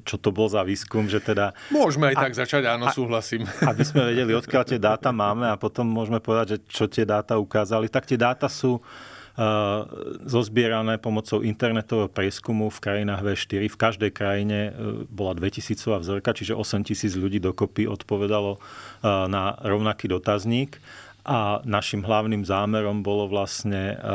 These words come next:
Speaker 1: zistiť, eh, ako fungujú jednotlivé konšpiračné teórie v týchto krajinách V štyri. A zároveň teda nás zaujímalo,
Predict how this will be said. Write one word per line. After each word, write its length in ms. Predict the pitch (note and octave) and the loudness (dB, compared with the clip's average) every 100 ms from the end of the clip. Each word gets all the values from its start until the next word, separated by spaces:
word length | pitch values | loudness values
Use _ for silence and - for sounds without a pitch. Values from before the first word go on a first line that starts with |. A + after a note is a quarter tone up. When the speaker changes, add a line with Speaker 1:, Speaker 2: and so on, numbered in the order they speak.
| F#2+ F#2 F#2+ | -2 -2 -6
Speaker 1:
zistiť, 520 | A2+ G#2 - - G#2+ - | 0 0 0 0 0 -2
eh, 60 | - | -2
ako 480 | G2+ G2 - - | -2 2 0 0
fungujú 640 | B2 - G2+ G#2 A2 G#2 G2+ | -4 -2 -2 2 2 2 2
jednotlivé 480 | G2+ F#2 G#2 G2 F#2 | 0 -2 0 0 -2
konšpiračné 800 | F#2+ G2+ - A2 G2+ - F#2+ - | -4 -4 -2 -2 0 -2 -6 -2
teórie 480 | F#2+ G2 G2+ G#2 | 0 2 0 -2
v 80 | - | -4
týchto 240 | G2 - G#2+ | -10 -4 -4
krajinách 560 | - F2+ F#2+ G#2 G2 | 0 -2 0 0 -2
V 60 | F#2+ F2 | -4 -6
štyri. 360 | - G2 G2+ A#2 - - - | -4 -2 0 -2 -8 -16 -4
A 80 | G2+ | 2
zároveň 560 | G#2+ A2 A#2+ B2 B2 | 4 4 2 0 -2
teda 400 | B2 A#2+ A#2 A2+ - - - | -2 2 2 2 -6 -20 -6
nás 160 | F#2+ | -4
zaujímalo, 800 | F2+ G#2 A2+ A2+ A2 G#2 G#2 G2+ | 0 2 2 2 2 0 -2 -6